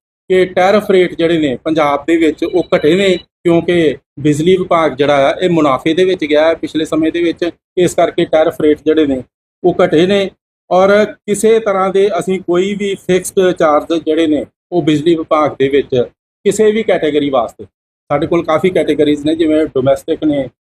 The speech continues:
ਅ, ਨਾਨ ਰੈਜ਼ੀਡੈਂਸ਼ੀਅਲ ਨੇ, then, ਅ, ਸਾਡੇ ਕੋਲ ਇੰਡਸਟਰੀਅਲ ਨੇ, ਇਸ ਤਰ੍ਹਾਂ ਦੇ ਸਾਡੇ ਕੋਲ ਕਈ,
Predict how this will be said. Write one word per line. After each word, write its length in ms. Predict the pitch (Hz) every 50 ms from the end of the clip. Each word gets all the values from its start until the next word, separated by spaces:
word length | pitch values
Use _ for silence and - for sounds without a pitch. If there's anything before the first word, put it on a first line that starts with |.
| _ _ _ _ _ _ 139
ਅ, 380 | 139 135 135 131 131 139 135 - 165
ਨਾਨ 320 | 151 147 147 151 156 156
ਰੈਜ਼ੀਡੈਂਸ਼ੀਅਲ 640 | 156 151 143 143 156 156 156 151 - 175 165 160 151
ਨੇ, 200 | 151 143 127 113 - _ _ _ _ _ _ _ _ _ _ 139
then, 220 | 143 147 156 156 160
ਅ, 680 | 156 151 147 143 143 151 147 143 143 139 135 131 131 127
ਸਾਡੇ 300 | - - 139 139 147 139
ਕੋਲ 280 | - 151 147 151 156
ਇੰਡਸਟਰੀਅਲ 600 | - 156 147 151 151 151 - - 180 175 170 156
ਨੇ, 200 | 151 147 151 160 - _ _ _ _ 180 175
ਇਸ 80 | 165
ਤਰ੍ਹਾਂ 180 | - - 196 202
ਦੇ 80 | 202
ਸਾਡੇ 240 | 190 190 180 165 185
ਕੋਲ 180 | 160 196 185 180
ਕਈ, 360 | - 170 175 185 180 180